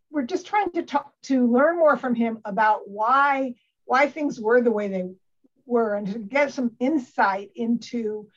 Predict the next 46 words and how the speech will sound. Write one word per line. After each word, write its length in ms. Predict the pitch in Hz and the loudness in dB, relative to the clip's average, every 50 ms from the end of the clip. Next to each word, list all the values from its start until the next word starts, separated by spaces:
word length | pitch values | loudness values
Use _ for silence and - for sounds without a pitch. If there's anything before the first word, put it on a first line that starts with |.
| _ _ _ _ _ _ _ _ - _ _ _ | _ _ _ _ _ _ _ _ -20 _ _ _
why 240 | 254 247 254 320 | -2 0 0 2
the 100 | 339 339 | 0 -2
program 760 | 311 - - 294 285 277 240 269 262 262 254 247 240 240 233 - _ | -6 -4 0 0 0 0 0 0 0 2 2 2 2 0 0 -4 _
hadn't 480 | - - - 233 233 240 311 311 302 | -16 -10 -4 -2 -2 -2 -2 -6 -12
changed, 720 | 254 - - - - 302 294 285 302 311 311 285 240 - - | -14 -16 -12 -4 0 2 2 2 0 -2 -6 -10 -10 -10 -14
why 380 | 240 208 220 220 233 262 285 | -8 -2 0 2 4 4 2
it, 240 | 294 277 262 269 - _ _ | 2 0 -2 -4 -8 _ _
it 180 | 240 233 226 - | -2 -2 -2 -2
was 280 | 226 226 226 233 226 - | -6 -4 -4 -4 -4 -4
the 100 | - 233 | -6 -4
way 200 | 208 214 208 208 | -4 -4 -4 -6
it 120 | 202 - | -8 -10
was. 360 | - 208 208 208 196 190 190 | -8 -8 -6 -4 -4 -6 -6
And 180 | 190 226 233 196 | -6 -6 -6 -6
he, 460 | 190 - 330 370 381 370 370 359 - _ _ _ _ _ _ _ _ _ _ _ | -8 -8 -6 -4 -2 -2 -2 -4 -8 _ _ _ _ _ _ _ _ _ _ _
you 80 | 370 330 | -2 0
know, 80 | 302 | 0
he 80 | 277 302 | 0 0
gave 260 | - 302 339 403 415 | 0 -2 -2 0 2
us, 200 | 453 440 381 381 - - _ _ _ _ _ _ _ | 2 2 2 0 -4 -10 _ _ _ _ _ _ _
first 160 | - 339 349 | -6 -6 -4
of 60 | - 359 | 0 2
all, 120 | 320 311 | 2 4
he 60 | 311 | 2
gave 200 | 247 311 330 339 | 2 0 0 0
us 120 | 339 302 - | 0 -2 -2
some 120 | - 277 | 0 0
advice. 320 | 262 247 262 247 254 247 | 0 2 2 2 2 2
He 80 | - 269 | -2 -4
said, 180 | 233 - 269 220 | -4 -4 -6 -6
"You 80 | 240 302 | -2 0
know, 80 | 294 | 2
you're 180 | 277 269 294 320 | 2 4 4 4
not 140 | 359 381 381 | 4 2 2
gonna 120 | 339 370 | -2 -4
be 100 | 320 320 | 0 0
able 200 | 285 269 285 262 | 0 0 2 0
to 180 | 254 240 233 - _ _ _ - | 0 0 0 -4 _ _ _ -12
abolish 520 | 214 185 240 214 214 208 202 208 202 - | -4 0 2 4 4 4 2 0 -2 -6
iPledge. 580 | - - 190 180 185 - - 190 175 175 170 - | -12 -12 -12 -14 -12 -10 -10 -10 -8 -8 -4 -2
Don't, 340 | 233 233 240 247 240 - | 0 0 0 0 -2 -4
don't 220 | 226 233 240 269 277 | -4 -4 -2 -2 -4
try 240 | - - 269 262 262 | -2 0 0 2 2
to 100 | 269 254 | 0 -2
do 200 | - 269 247 240 | -2 -2 -2 -2
that. 260 | 226 190 170 190 | -2 -2 -4 -8